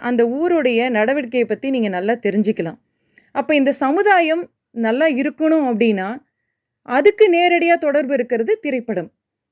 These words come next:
அப்படி நம்ம சமுதாயம் கெட்டு சீரழிஞ்சு போயிருக்குங்க. இதை சீர்படுத்த இந்த திரைப்படம் மாதிரி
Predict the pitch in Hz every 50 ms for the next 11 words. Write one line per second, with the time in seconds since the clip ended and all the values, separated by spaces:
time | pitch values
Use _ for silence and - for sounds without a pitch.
0 | _ _ _ _ _ _ _ - 220 220 220 - 311 254 247 220 226 240 - _
1 | _ _ _ _ _ - - 226 226 226 233 226 226 233 262 285 285 - - 240
2 | 240 254 302 311 302 277 254 240 247 262 262 - _ - 277 269 226 - - 349
3 | 294 - - 302 311 320 320 311 311 294 277 302 226 240 240 240 240 233 226 226
4 | 220 196 185 180 190 220 247 - _ _ _ _ _ _ _ _ _ - 240 254
5 | 240 233 226 226 - 294 320 359 - - 302 269 233 - 262 247 262 262 254 -
6 | 226 226 220 214 208 208 - 254 277 294 - - 294 285 254 240 233 247 247 202
7 | 226 214